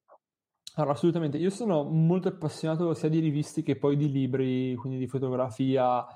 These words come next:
e quant'altro, e la fonte primaria possono essere questi. La fonte secondaria, eh, vabbè, sicuramente YouTube e Vimeo.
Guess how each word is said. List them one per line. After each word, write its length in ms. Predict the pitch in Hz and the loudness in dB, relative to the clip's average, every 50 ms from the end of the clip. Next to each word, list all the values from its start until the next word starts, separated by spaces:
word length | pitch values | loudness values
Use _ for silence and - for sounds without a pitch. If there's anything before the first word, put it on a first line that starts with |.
| - _ _ _ _ | -20 _ _ _ _
e 80 | 143 | -4
quant'altro, 600 | 123 139 135 151 175 170 196 202 190 - - - _ _ _ _ _ - - _ _ - | -2 0 2 2 2 4 2 2 2 0 -4 -12 _ _ _ _ _ -20 -20 _ _ -4
e 80 | 156 | -2
la 100 | 143 135 | -2 0
fonte 260 | - - 156 143 151 143 | 2 2 2 2 2 0
primaria 360 | - 143 139 147 160 185 175 | 0 0 2 2 2 2 0
possono 300 | 160 131 - - 135 123 | 0 -4 -4 -4 -6 -6
essere 260 | 110 - 139 131 120 | -4 -4 -4 -4 -2
questi. 520 | 120 127 123 123 123 - - - 202 226 226 220 _ _ _ _ - - - - - _ _ _ _ - | 0 0 0 0 -2 -6 -8 -8 -6 -6 -6 -8 _ _ _ _ -20 -20 -20 -20 -20 _ _ _ _ -6
La 100 | - 127 | -6 -2
fonte 240 | - 180 185 220 | 0 0 0 0
secondaria, 1400 | 170 170 165 147 156 151 151 147 151 151 156 160 160 170 180 185 185 185 190 180 170 - - - 202 - - - | 0 -2 0 2 2 2 4 4 4 4 4 2 2 2 2 2 2 2 2 0 -2 -4 -4 -6 -8 -8 -6 -4
eh, 20 | - | -4
vabbè, 240 | 139 135 131 - 113 | -4 -4 -4 -6 -6
sicuramente 460 | - 143 127 135 131 139 143 131 135 | -6 -6 -4 -2 -2 -2 -2 0 0
YouTube 400 | 139 143 131 135 147 143 139 135 | 0 0 2 2 2 4 4 2
e 40 | 127 | 2
Vimeo. 520 | 123 127 135 139 147 160 185 226 233 - | 2 0 0 0 0 -2 -2 -4 -6 -10